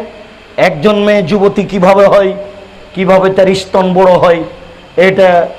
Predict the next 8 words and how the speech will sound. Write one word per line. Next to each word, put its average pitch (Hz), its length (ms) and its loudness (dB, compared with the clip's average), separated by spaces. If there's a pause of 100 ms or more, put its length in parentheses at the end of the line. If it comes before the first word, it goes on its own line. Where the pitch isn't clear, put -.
ছাত্র 175 520 -2
শিক্ষক 175 480 -2 (100)
সবাই 170 420 0
পড়বে, 147 460 -2 (720)
সবাই 175 320 2
দেখবে, 156 400 -4
সবাই 160 380 0
বুঝবে। 143 560 -2